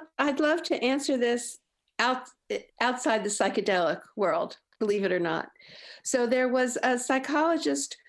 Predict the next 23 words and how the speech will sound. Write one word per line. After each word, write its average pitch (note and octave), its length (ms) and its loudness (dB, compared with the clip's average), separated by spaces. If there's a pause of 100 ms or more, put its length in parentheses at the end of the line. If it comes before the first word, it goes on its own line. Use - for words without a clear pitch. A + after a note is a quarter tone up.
(320)
uh, A3 220 0
I A#3 120 2
guess B3 240 0
it A3 60 2
was A#3 180 0
two B3 220 -2
psychologists F#3 760 0
from G#3 180 0
New G#3 140 2
Mexico, G3 640 -2 (380)
who B3+ 580 0 (160)
studied D4 640 0
people A#3+ 420 0
who A#3 160 0
had G#3+ 140 0
had A3 400 0
these, F#3+ 420 -2 (580)
um, G3 340 0 (100)
big, B3+ 400 0 (220)
uh, G3+ 240 2
spiritual A3 520 0
experiences F#3 800 -2
spontaneously. G#3 1120 -2